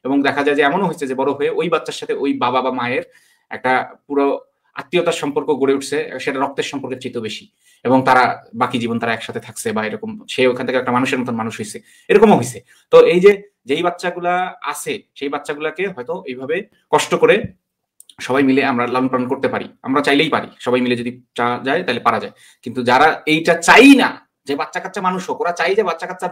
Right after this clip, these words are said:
দিনদার হোক, বাচ্চা কাচ্চা দুনিয়াবি শিক্ষা থেকে দূরে থেকে কোরআন হাদিসের শিক্ষা পাক, সেই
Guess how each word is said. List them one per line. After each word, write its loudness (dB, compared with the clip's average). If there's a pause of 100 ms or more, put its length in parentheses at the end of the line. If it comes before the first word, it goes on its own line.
(100)
দিনদার 0
হোক, -6 (240)
বাচ্চা -10
কাচ্চা -6
দুনিয়াবি 2 (220)
শিক্ষা -4
থেকে 2
দূরে 0
থেকে 0 (420)
কোরআন 6
হাদিসের -2
শিক্ষা -12
পাক, -14 (540)
সেই 8